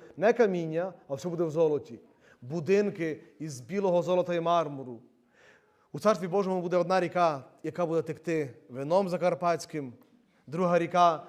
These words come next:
яка буде текти, там, не знаю, е, якимось файними наливками,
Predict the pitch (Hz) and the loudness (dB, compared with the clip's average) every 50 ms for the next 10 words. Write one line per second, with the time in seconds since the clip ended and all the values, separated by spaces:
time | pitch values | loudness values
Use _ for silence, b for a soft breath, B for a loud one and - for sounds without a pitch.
0 | - - 143 139 175 170 170 175 165 143 165 135 - 185 165 175 170 160 160 151 | -14 -10 -4 0 2 2 2 2 -2 -2 -4 -8 -6 -6 -2 -2 -2 -2 -4 -6
1 | 135 170 170 165 160 156 147 139 - b b b b b b - 143 147 151 151 | -4 -2 0 0 0 -2 -6 -8 -12 b b b b b b -8 -6 -4 -4 -4
2 | 135 - - - 143 131 156 170 170 170 - 180 175 170 165 165 160 160 160 156 | -6 -10 -18 -16 -12 -8 -6 -6 -6 -4 -2 0 0 0 0 -4 -4 -2 -2 0
3 | 165 185 208 190 - 185 175 170 160 156 156 | 0 0 0 0 -2 -4 -4 -2 -4 -8 -8